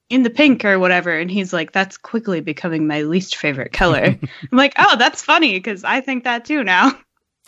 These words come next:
Speaker 2: Also him
Speaker 1: So
Speaker 2: berating Messenger seven zero one three, like, he is,
Speaker 1: Yeah.
Speaker 2: he n-, never lets him off the
Speaker 1: It's
Speaker 2: hook.
Speaker 1: harsh. No.
Speaker 2: Yeah. Yeah, he's
Speaker 1: That
Speaker 2: definitely
Speaker 1: guy's
Speaker 2: no Warren
Speaker 1: freaking
Speaker 2: Beatty. It was
Speaker 1: credibility
Speaker 2: like,
Speaker 1: back.
Speaker 2: Warren Beatty was like, "It's cool, man. We all make mistakes. Don't fire him."
Speaker 1: Yeah.
Speaker 2: But here he is. Yeah, he's not,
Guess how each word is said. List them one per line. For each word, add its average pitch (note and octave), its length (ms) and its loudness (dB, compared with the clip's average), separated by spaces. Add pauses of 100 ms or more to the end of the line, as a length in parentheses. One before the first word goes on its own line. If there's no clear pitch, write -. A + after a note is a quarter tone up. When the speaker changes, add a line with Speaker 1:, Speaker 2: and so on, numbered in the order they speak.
Speaker 2:
Also C3 260 0
him B2 200 0
Speaker 1:
So C4 400 2
Speaker 2:
berating A#2 600 -2
Messenger G2+ 480 -6
seven G2+ 580 -6
zero F#2+ 320 -8
one G2 200 -6
three, G#2 240 -6
like, G2 160 -8
he C3+ 160 -4
is, G#2+ 300 -6
Speaker 1:
Yeah. B3 200 -4 (300)
Speaker 2:
he D3+ 180 2
n-, D#3+ 180 0
never D3+ 240 4
lets C#3 220 2
him D3 100 2
off C3 140 0
the F2+ 100 -8
Speaker 1:
It's - 80 -10
Speaker 2:
hook. A#2+ 140 0
Speaker 1:
harsh. F#3 560 0 (120)
No. F3+ 160 -6
Speaker 2:
Yeah. A3+ 400 0 (580)
Yeah, B2+ 100 -2
he's F3 140 4
Speaker 1:
That D3+ 80 2
Speaker 2:
definitely G3 240 4
Speaker 1:
guy's - 40 0
Speaker 2:
no F3 100 4
Warren D3+ 240 2
Speaker 1:
freaking - 40 0
Speaker 2:
Beatty. C#3+ 220 2
It G#2+ 60 -4
was F#2+ 60 -8 (300)
Speaker 1:
credibility D3+ 220 0
Speaker 2:
like, - 20 -8
Speaker 1:
back. E3+ 240 -4 (320)
Speaker 2:
Warren D#3 240 0
Beatty D#3 200 4
was A#2 120 -4
like, B2 140 -6
"It's A#3+ 140 -4
cool, D3+ 220 0
man. A#2+ 340 -2
We - 80 -4
all E3 80 0
make C3+ 180 0
mistakes. C3 540 -4
Don't D#3 180 -2
fire A2 320 0
him." B2 160 -2
Speaker 1:
Yeah. - 80 -14
Speaker 2:
But G#2+ 160 -6
here C#3+ 220 0
he C3+ 120 2
is. A#2 260 -4
Yeah, G#2 120 -6
he's A#2+ 280 -6
not, A#2 280 -4